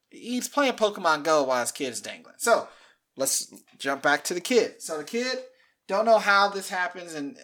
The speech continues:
obviously you're not gonna find out from a four-year-old at this point what ha-, occurred, but somehow the kid ends up falling from the balcony, and the kid,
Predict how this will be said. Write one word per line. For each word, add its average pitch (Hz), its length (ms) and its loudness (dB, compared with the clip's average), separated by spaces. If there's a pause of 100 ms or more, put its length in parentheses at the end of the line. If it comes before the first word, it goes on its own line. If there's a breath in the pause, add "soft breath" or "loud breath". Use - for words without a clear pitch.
obviously 143 420 0
you're 135 80 -4
not 135 140 -6
gonna 131 100 -6
find 131 300 -6
out 123 140 -6
from 120 140 -12
a 120 60 -10
four-year-old 120 880 -4
at 113 200 -10
this 120 160 -8
point 117 320 -16
what 117 420 -16
ha-, - 220 -18
occurred, 127 420 -12
but 123 160 -6
somehow 165 640 4 (460 loud breath)
the 156 100 -8
kid 175 340 -6
ends 165 240 -8
up 156 220 0 (400)
falling 208 400 4
from 226 180 -2
the 214 60 -4
balcony, 156 760 2 (460 soft breath)
and 175 500 8 (220)
the 185 60 -4
kid, 262 240 4